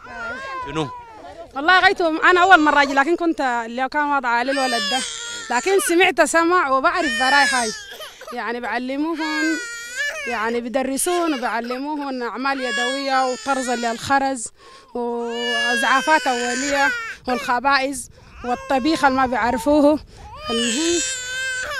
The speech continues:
Speaker 2: يعني حاجة زي كده.
Speaker 1: تمام.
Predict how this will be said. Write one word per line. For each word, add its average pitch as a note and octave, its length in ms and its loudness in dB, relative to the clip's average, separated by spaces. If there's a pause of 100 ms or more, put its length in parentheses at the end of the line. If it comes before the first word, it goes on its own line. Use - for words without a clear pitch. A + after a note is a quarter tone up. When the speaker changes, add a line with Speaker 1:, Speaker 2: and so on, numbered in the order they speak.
(220)
Speaker 2:
يعني A4+ 440 -6 (180)
حاجة C4+ 260 -2
زي A3+ 300 -2
كده. A#3+ 260 -6 (240)
Speaker 1:
تمام. B2+ 420 -2